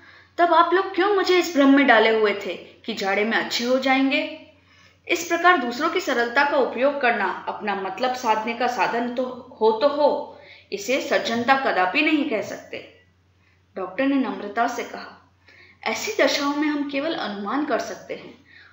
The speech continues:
और अनुमान सदैव सत्य नहीं होते। आपको जेरबारी अवश्य हुई,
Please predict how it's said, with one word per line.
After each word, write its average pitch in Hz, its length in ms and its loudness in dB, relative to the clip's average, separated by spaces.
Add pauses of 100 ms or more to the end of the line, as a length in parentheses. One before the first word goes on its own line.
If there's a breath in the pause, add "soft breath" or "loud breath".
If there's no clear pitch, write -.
(140 loud breath)
और 196 120 -6
अनुमान 190 460 -4
सदैव 196 420 -4
सत्य - 480 -8
नहीं 226 300 -4
होते। - 560 -8 (680 loud breath)
आपको 262 340 0
जेरबारी 247 560 2
अवश्य 262 440 0
हुई, 185 340 -8